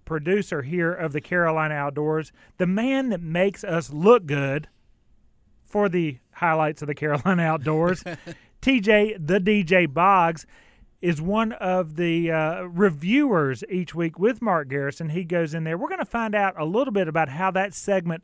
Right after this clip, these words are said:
Speaker 1: occurs as we bring him on right now. T J Boggs, welcome to the Carolina Outdoors.
Speaker 2: Glad to be here.
Speaker 1: So, T J, it's, on this Dirty Restaurant Tuesday, you'll go in and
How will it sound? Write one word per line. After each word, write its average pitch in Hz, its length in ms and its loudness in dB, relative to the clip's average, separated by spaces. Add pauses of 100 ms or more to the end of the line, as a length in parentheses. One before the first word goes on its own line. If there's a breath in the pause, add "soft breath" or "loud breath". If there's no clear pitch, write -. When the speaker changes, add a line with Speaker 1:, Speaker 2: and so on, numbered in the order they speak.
Speaker 1:
occurs 160 800 0 (520 soft breath)
as 143 160 0
we 202 140 2
bring 180 240 2
him 170 100 4
on 156 180 2
right 147 220 2
now. 156 220 0
T 190 260 -2
J 165 220 2
Boggs, 160 440 2
welcome 156 340 0
to 160 100 -2
the 151 100 -4
Carolina 165 540 0
Outdoors. 156 720 0
Speaker 2:
Glad 104 320 -8
to 107 80 -8
be 113 180 -2
here. 113 240 -2 (120)
Speaker 1:
So, 262 240 0 (280)
T 294 220 -4
J, 233 440 0
it's, 226 360 -20 (160)
on 269 200 2
this 269 240 -2 (140)
Dirty 208 280 0
Restaurant 180 520 -2
Tuesday, 156 680 0 (600 soft breath)
you'll 214 300 0
go 226 400 2
in 156 540 -4 (580 soft breath)
and 190 280 -2